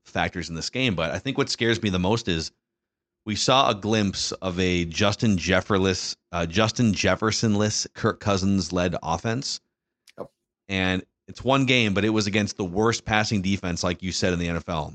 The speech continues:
Speaker 1: and he couldn't get it done through the air. They had zero passing first downs. They had the two first downs you mentioned in the second half, zero passing first downs in the second half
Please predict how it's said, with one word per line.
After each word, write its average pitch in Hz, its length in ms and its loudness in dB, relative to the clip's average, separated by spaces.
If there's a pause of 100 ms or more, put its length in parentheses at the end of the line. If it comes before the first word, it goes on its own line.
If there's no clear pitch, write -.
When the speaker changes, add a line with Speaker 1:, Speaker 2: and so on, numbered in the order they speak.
(140)
Speaker 1:
and 92 120 -8
he 95 160 -8
couldn't 95 320 -2
get 90 120 -4
it 80 120 -6
done 85 260 -4
through 80 140 -8
the 85 180 -4
air. 71 180 -8 (480)
They 117 80 -4
had 98 140 -2
zero 123 420 2
passing 117 440 0
first 107 300 -4
downs. 92 480 -4 (220)
They 113 80 -6
had 101 80 0
the 98 80 0
two 139 220 -2
first 127 260 0
downs 110 280 2
you 110 80 2
mentioned 92 340 -2
in 87 60 -4
the 82 40 -6
second 82 280 -6
half, 80 260 -8 (400)
zero 127 400 4
passing 104 460 0
first 87 260 -4
downs 76 460 -4
in 92 120 -4
the 85 60 -2
second 90 320 -2
half 80 240 -4